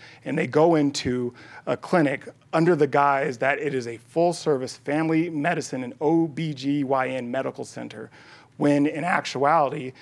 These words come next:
it is this sort of combination of medical center and s-, religious ministry, and in a lot of cases are going to be talked out of and not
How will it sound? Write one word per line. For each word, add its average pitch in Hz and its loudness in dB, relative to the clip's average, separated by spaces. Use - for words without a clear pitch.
it 143 4
is 131 -2
this 127 -8
sort 131 -4
of - -8
combination 143 0
of 120 -8
medical 156 2
center 127 -8
and 143 0
s-, - -14
religious 127 0
ministry, 127 -2
and 143 2
in 127 -4
a 120 -4
lot 151 2
of 160 -8
cases 120 -6
are 139 -2
going 135 -2
to 135 -10
be 123 -14
talked - -2
out 151 4
of 120 -4
and 139 -6
not 147 -2